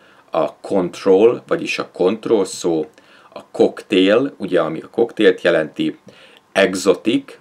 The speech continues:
ami azt jelenti, hogy egzotikus, vagy például a sensor, ami a szenzort jelenti.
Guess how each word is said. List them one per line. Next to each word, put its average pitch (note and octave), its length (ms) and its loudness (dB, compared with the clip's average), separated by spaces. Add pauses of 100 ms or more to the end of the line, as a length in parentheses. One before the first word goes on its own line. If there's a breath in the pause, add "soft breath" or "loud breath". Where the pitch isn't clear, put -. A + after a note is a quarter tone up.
ami E2+ 240 -4
azt - 260 -8
jelenti, D#2+ 280 -6
hogy - 180 -8
egzotikus, - 960 -4 (240 soft breath)
vagy B2 480 2
például F#2 540 4
a E2+ 100 -2
sensor, F2+ 880 0 (160)
ami F2 260 -2
a F#2 180 0
szenzort E2 880 -4 (120)
jelenti. - 560 -6